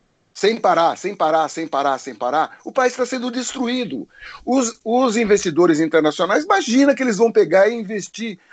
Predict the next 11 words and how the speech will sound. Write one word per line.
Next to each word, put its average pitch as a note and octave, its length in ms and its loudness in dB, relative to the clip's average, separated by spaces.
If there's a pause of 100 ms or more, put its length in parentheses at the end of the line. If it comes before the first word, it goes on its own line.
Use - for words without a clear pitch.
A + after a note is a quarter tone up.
(180)
A F#3 80 0
nota B3 380 4
do G#3 120 -6
país G#3+ 280 -2
tá A3+ 100 -8
sendo A#3+ 200 -8
rebaixada, G#3 840 0
agências F#3+ 460 -8
internacionais G3 640 -4
já A#3 60 2
avisaram. G3+ 520 0